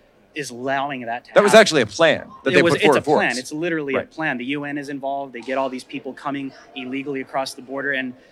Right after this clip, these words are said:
Speaker 1: it's just devastating. But I think people, and, and I don't know, I wanted to always ask you this. Do you think that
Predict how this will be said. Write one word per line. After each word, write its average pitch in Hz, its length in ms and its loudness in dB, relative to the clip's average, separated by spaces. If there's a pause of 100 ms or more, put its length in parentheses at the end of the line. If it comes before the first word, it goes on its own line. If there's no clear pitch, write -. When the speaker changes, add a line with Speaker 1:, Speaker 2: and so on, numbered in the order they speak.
(180)
Speaker 1:
it's 208 140 0
just 247 140 -6
devastating. 175 500 -4
But 156 100 -4
I 170 60 0
think 262 420 -6
people, 196 440 -2
and, 165 140 -2
and 165 200 -2
I 185 60 0
don't 185 100 -2
know, 156 40 -2
I 151 80 -4
wanted 208 220 -2
to 165 60 -2
always 160 240 -2
ask 143 200 -4
you 156 120 -4
this. 135 180 -6
Do 135 100 -14
you 190 140 -2
think 208 380 -6
that 123 320 0